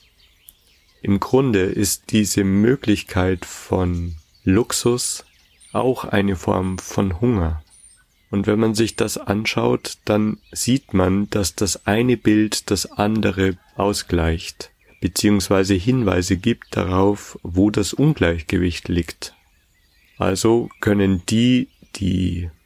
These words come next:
tatsächlich keine Nahrung haben, oder sagen wir besser, sie könnten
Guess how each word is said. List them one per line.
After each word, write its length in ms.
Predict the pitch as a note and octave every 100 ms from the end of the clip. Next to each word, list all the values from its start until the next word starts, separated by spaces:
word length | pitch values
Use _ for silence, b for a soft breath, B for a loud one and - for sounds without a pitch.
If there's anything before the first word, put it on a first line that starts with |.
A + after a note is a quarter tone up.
| _ _ -
tatsächlich 560 | G2+ - F#2 F#2+ F2 -
keine 260 | F#2+ F2+
Nahrung 580 | F2 F2+ F2+ G2 G2+ F#2+
haben, 440 | G2+ G2+ A#2 C3+ - _ _ _ _ _ _ - - - _
oder 240 | G2 E2+
sagen 220 | E2 F2 E2+
wir 100 | E2+
besser, 380 | F#2+ - G#2
sie 180 | F#2+ F2+
könnten 880 | - - F#2 F2+ G2 - G#2+ A2 A#2+